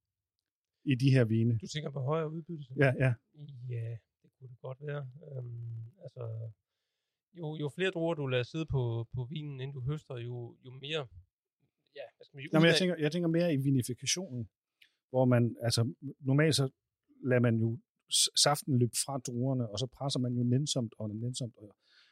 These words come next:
Speaker 1: at man måske har presset lidt mere, for det virker som om, at man har fået sådan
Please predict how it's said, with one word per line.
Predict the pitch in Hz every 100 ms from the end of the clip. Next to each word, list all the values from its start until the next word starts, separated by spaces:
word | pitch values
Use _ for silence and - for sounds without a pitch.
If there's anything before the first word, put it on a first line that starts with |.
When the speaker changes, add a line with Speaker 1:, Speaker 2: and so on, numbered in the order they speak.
| _ -
Speaker 1:
at | 117
man | 127
måske | 123 110 156
har | 110
presset | - 139 143 127
lidt | 117 -
mere, | 139 147
for |
det | 127 123
virker | 143 165
som | 143 135
om, | 139
at | 113 -
man | 113
har | 101 -
fået | 113 113
sådan | - 123